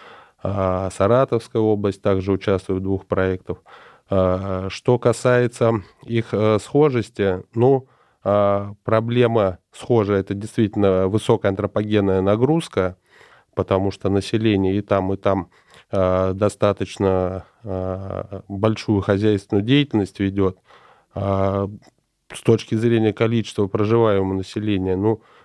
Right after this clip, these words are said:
а, Волга — это, конечно, шестьдесят миллионов,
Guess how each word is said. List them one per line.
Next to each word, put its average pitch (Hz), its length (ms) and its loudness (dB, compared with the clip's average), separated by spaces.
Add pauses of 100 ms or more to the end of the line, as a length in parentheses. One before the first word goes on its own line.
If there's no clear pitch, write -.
(120)
а, 98 300 2
Волга — 104 400 0
это, 98 400 -4 (140)
конечно, 107 320 2
шестьдесят 107 600 0
миллионов, 98 680 -4